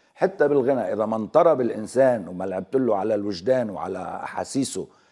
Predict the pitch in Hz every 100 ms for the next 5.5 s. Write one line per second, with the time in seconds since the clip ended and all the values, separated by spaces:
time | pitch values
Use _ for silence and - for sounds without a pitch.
0 | _ _ _ - 85 101 98 143 139 -
1 | 147 160 135 120 110 104 104 107 104 104
2 | 147 151 185 - 95 95 - _ _ _
3 | _ _ _ - 107 107 113 196 202 -
4 | 101 87 - 135 160 131 - 95 - 117
5 | 170 170 139 156